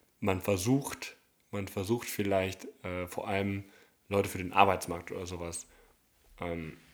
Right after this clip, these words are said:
zu erziehen. Aber ich hab noch eine, ich hab noch eine Fra-, äh, eine Anmerkung zu dem Punkt vorher.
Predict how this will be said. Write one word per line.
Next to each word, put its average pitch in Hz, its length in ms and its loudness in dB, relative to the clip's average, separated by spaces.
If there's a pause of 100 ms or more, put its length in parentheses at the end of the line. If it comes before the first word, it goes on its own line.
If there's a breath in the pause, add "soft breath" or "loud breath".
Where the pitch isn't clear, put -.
(140)
zu - 220 -6
erziehen. 85 520 -4 (380 loud breath)
Aber 107 340 4
ich - 100 -4
hab 135 100 0
noch 135 120 2
eine, 110 380 2 (500)
ich 104 120 -2
hab 113 120 -4
noch 104 140 -2
eine 101 320 -4
Fra-, - 320 -12
äh, 98 340 0
eine 101 180 0
Anmerkung 117 400 2
zu - 100 -4
dem 101 120 -2
Punkt 107 260 -2
vorher. 90 460 -2